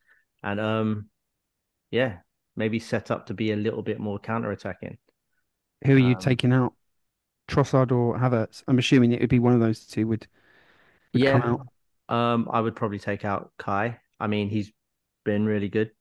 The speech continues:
Speaker 1: these past couple of games. Um, but as I said, just for, I don't know, away from home, I just feel like you need to be more, more stable, more solid.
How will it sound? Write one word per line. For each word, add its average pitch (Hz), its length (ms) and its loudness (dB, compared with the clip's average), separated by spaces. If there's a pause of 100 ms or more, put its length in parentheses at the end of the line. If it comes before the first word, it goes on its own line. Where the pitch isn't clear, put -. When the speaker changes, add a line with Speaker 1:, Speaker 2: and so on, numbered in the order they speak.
(240)
Speaker 1:
these 101 160 -14
past - 300 -8
couple - 220 -10
of 92 60 -10
games. 104 300 -6 (640)
Um, 95 600 -4 (800)
but 101 200 0
as 95 140 -2
I 92 40 -6
said, 95 300 -4
just - 280 -6
for, 95 500 -6 (760)
I 104 40 -8
don't 113 100 0
know, 143 160 4
away 120 220 2
from 117 200 0
home, 123 460 0
I 104 80 -10
just 110 200 -10
feel 117 160 0
like 107 160 0
you 107 60 -2
need 110 180 -2
to - 80 -20
be 107 120 -4
more, 104 520 -4 (300)
more 107 160 -4
stable, 101 380 -4
more 101 180 -4
solid. 107 380 -6